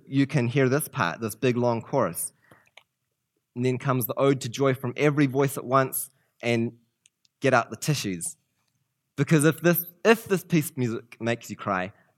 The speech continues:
it will likely have you sobbing at this point. Without the big chorus, it would be an entirely different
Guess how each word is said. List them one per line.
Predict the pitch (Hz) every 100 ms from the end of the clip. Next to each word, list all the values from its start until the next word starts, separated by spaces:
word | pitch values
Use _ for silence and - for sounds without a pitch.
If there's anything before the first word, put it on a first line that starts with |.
| -
it | 131
will | 135
likely | 127 123 123
have | 120 123
you | 117
sobbing | - 117 113 113 - _ -
at | 123 - _
this | 120 104 -
point. | - 101 73 - - _ _ _ _ _ _ _ _ _ _ _ _ _ _ -
Without | 135 160 151
the | 123
big | 139 127
chorus, | 135 117 107 - _ _ -
it | 135
would | 139 143 143
be | 131
an | 127
entirely | 120 117 - 131 139 131 117
different | 90 107 104 95